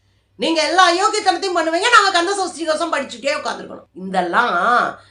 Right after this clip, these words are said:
பீகார்ல, ஒரிசால, அந்த பக்கம் போய் வெஸ்ட் பெங்கால்ல, அந்த பக்கம் போய் மகாராஷ்டிராவுல சொல்லுங்க. ஆ, உத்தரப்பிரதேசம் அதெல்லாம் போய் சொல்லுங்க,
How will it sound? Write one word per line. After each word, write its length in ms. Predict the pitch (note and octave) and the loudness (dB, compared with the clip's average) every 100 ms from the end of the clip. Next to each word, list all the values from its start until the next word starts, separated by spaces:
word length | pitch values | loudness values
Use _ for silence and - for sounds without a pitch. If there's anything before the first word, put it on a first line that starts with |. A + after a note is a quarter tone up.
| _ - | _ -8
பீகார்ல, 520 | A3 D#4+ D4 A3 F3 G#3 B3+ G3+ | -2 2 2 2 0 0 0 2
ஒரிசால, 640 | A#3+ C#4+ D4+ A#3 E3+ F3+ A3+ C4+ - - | 0 0 0 2 2 0 2 0 -2 -12
அந்த 240 | - A#3 C4 | -6 -4 -4
பக்கம் 260 | B3+ D4 | -4 -4
போய் 580 | B3 C4 D4 C#4 A#3 G#3 | -2 -2 -2 -2 -2 -2
வெஸ்ட் 300 | G3+ A3+ A3 | -2 -4 -2
பெங்கால்ல, 440 | D#4 C4 F#3 F3+ G#3+ C4+ - - - | -2 2 0 0 2 0 -2 -12 -6
அந்த 320 | A3+ D#4 E4+ | -4 0 0
பக்கம் 280 | D#4 D#4 C4+ | 0 -4 -2
போய் 540 | C4 B3+ E4+ D#4 A#3+ | -2 0 0 2 2
மகாராஷ்டிராவுல 880 | A3+ A#3 D4+ D4 C4 - F3+ D#3+ C4+ | 4 4 4 4 2 0 -2 -2 -4
சொல்லுங்க. 380 | C4+ G#3+ F#3 D#3+ - _ _ _ D#3+ | -6 -6 -6 -8 -14 _ _ _ -6
ஆ, 300 | F3 A#3+ C4+ | 0 0 0
உத்தரப்பிரதேசம் 680 | A3+ C4+ G3+ G3 F#3+ G3 | -2 -4 -2 -4 -4 -4
அதெல்லாம் 280 | G#3 F#3+ G#3 | -2 -2 -4
போய் 140 | G3 F#3+ | -4 -8
சொல்லுங்க, 280 | D3 - | -10 -12